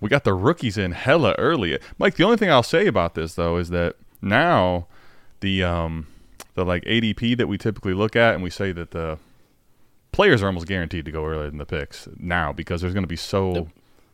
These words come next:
Speaker 1: there's gonna be so few drafts that, I think there's, like, forty or forty-five drafts right now that have done placeholders. Nobody, nobody's gonna draft placeholders anymore, I can't imagine. So, um, we won't, we won't have as much to track on that front as far as picks,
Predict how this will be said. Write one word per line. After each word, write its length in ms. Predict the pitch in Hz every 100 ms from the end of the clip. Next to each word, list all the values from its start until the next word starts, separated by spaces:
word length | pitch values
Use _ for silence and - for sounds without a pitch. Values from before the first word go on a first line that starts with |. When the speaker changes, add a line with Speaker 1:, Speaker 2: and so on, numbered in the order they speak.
| _ _ - -
Speaker 1:
there's 140 | - 131
gonna 100 | 139
be 60 |
so 240 | 117 123 113
few 180 | - 101
drafts 320 | 92 113 -
that, 220 | 87 -
I 100 | 87
think 140 | 123 139
there's, 220 | 117 -
like, 180 | 90 82
forty 480 | - 98 117 139
or 80 | 104
forty-five 600 | - 98 107 110 98 110
drafts 300 | 98 107 117
right 140 | 127 117
now 140 | 120
that 80 | 101
have 80 | 76
done 180 | 98
placeholders. 600 | 87 98 101 120 135 139 - - - - 127
Nobody, 360 | 101 87 82 -
nobody's 240 | 113 87
gonna 120 | 80 76
draft 260 | 82 80
placeholders 400 | 90 90 82 76
anymore, 340 | 73 76 90 82
I 60 |
can't 280 | - 80 73
imagine. 440 | 78 85 78 71 80
So, 360 | - 76 76 - -
um, 400 | 71 65 67 64 _ _ - _ _ _ _ -
we 60 |
won't, 200 | 143 180 _
we 80 | 131
won't 140 | 170
have 80 | 160
as 100 | 117
much 240 | 113 120 -
to 80 |
track 380 | 95 107 113 87
on 140 | 82 82
that 180 | 87
front 260 | - 71 -
as 100 | -
far 220 | - 80
as 160 | 73 - -
picks, 400 | 104 - -